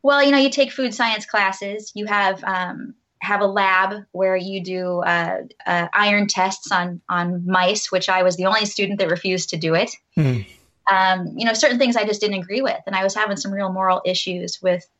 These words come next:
Speaker 1: sitting there and going through an agriculture department when I knew it was working for me. So I had
Speaker 2: Uh-huh.
Speaker 1: to start looking at some studies that proved that what was happening inside my body was real.
Speaker 2: Uh-huh. So what, uh, I mean, what were they teaching?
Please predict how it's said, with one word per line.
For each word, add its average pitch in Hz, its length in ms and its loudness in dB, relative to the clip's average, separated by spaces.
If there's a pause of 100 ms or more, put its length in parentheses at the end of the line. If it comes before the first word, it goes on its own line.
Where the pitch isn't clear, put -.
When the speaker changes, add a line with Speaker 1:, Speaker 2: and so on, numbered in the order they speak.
(120)
Speaker 1:
sitting 240 320 0
there 185 340 -2 (760)
and 196 120 0
going 190 220 4
through 214 100 0
an 196 80 2
agriculture 202 560 0
department 180 560 -2 (560)
when 196 240 2
I 254 160 4
knew 294 200 6
it 262 80 6
was 262 140 6
working 262 320 2
for 214 180 -4
me. 180 380 -6 (640)
So 160 120 4
I 254 40 6
had 285 140 4
Speaker 2:
Uh-huh. - 40 2
Speaker 1:
to 277 60 2
start 240 300 0
looking 214 180 -6
at 202 80 -6
some 190 160 -8
studies 180 460 0
that 175 140 -4
proved 185 540 -2
that 180 140 2
what 165 80 -4
was 180 140 2
happening 175 380 0
inside 175 300 -2
my 170 120 0
body 160 440 0
was 160 220 -4
real. - 240 -6 (480)
Speaker 2:
Uh-huh. 98 260 2 (240)
So - 160 0
what, 226 420 4
uh, 165 560 2 (140)
I 190 60 0
mean, 180 160 4
what 202 160 2
were 196 160 6
they 175 140 2
teaching? 131 500 -4